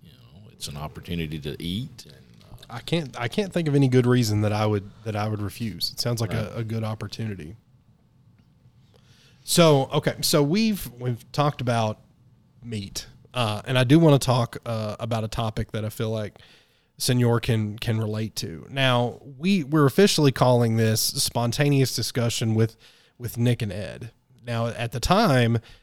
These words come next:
Speaker 2: uh, there were some rough drafts coming through where it was with Mister Miller and Mister Richard because, you know, as part of our identity, we are, we are teachers, and that's just how it goes. But you insisted that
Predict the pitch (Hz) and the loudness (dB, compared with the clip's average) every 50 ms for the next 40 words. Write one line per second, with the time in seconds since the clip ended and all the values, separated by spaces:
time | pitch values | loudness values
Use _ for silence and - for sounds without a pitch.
0 | _ _ _ _ - - 123 117 113 - 123 131 127 131 131 127 - - 120 117 | _ _ _ _ -8 -6 -4 -4 -4 -2 -2 0 2 2 2 2 2 2 0 0
1 | 113 110 - 131 135 147 165 160 - 131 131 143 156 156 151 - - - 131 120 | -2 -2 -2 2 4 4 4 4 2 4 4 6 6 6 4 2 0 0 2 2
2 | 117 110 107 - - 113 113 113 113 113 113 113 113 110 110 110 110 107 98 113 | 2 2 0 -2 -2 0 2 2 2 2 2 2 0 0 -2 -4 -4 -6 -8 -8
3 | 113 110 107 104 104 104 104 101 - - - 120 117 123 123 117 110 - - - | -8 -6 -6 -6 -6 -6 -4 -4 -4 -6 -6 -4 -2 0 0 0 -2 -4 -10 -20
4 | _ 123 123 120 - - - 120 113 120 117 113 110 110 104 101 101 - - 113 | _ -10 -6 -4 -4 -2 0 2 2 4 4 4 4 4 2 2 0 0 -2 -2
5 | 110 123 160 160 - - - 67 - - 131 - _ _ - 110 - 123 113 107 | 0 2 2 2 0 -2 -8 -8 -10 -12 -14 -18 _ _ -12 -6 -2 -2 -2 -2
6 | 98 - - 110 110 95 85 - - - 139 123 120 117 110 101 113 110 107 104 | -2 -6 -6 -6 -8 -6 -6 -8 -6 -4 -2 0 2 2 2 2 2 4 4 4
7 | 101 104 107 - _ _ _ _ _ _ _ _ _ _ _ _ _ _ _ _ | 2 0 -4 -8 _ _ _ _ _ _ _ _ _ _ _ _ _ _ _ _
8 | - 120 120 117 131 139 135 127 117 117 113 117 117 117 117 113 107 117 120 113 | -4 -4 -2 2 4 4 6 6 6 6 8 8 8 8 8 6 4 4 4 6
9 | 113 110 107 104 - - 131 127 - - 127 120 120 110 104 107 107 104 107 107 | 6 6 4 4 2 2 2 2 0 0 0 0 0 0 0 0 0 2 2 2
10 | 107 - - - 117 - - - - - 123 117 110 110 123 147 180 185 147 123 | 0 0 -2 -4 -4 -6 -6 -8 -4 -2 -2 -2 -2 0 4 6 8 8 8 8
11 | 113 107 113 117 113 113 147 175 202 196 165 - 165 160 - - 131 120 117 120 | 6 4 2 -2 -2 2 4 6 8 8 6 6 4 2 2 0 -4 -4 -6 -8